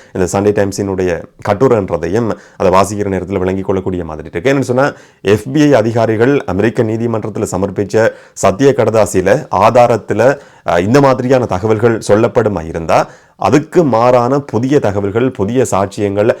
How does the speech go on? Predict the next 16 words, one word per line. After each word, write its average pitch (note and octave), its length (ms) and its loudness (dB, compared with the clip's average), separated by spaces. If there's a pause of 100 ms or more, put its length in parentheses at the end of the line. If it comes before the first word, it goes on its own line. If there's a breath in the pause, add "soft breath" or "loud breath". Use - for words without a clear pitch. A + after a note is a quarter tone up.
(160 loud breath)
இல்லாட்டி G2 180 0
அந்த F2+ 140 -2
மாஸ்டர் C3 380 2
மைண்ட் B2+ 320 2
என்று G2 140 -2
சொல்லி G#2 260 0
இலங்கை G2+ 300 0
அரசாங்கம் G2+ 600 0 (280 loud breath)
அடையாளப்படுத்த A#2 580 4
போற A2 220 0
அந்த E2+ 120 -2
நபர் F2 260 0
யாரு, G2 440 2
அதுக்காக F#2+ 480 -2
சமர்ப்பிக்க A#2+ 580 -2
போற A2+ 480 2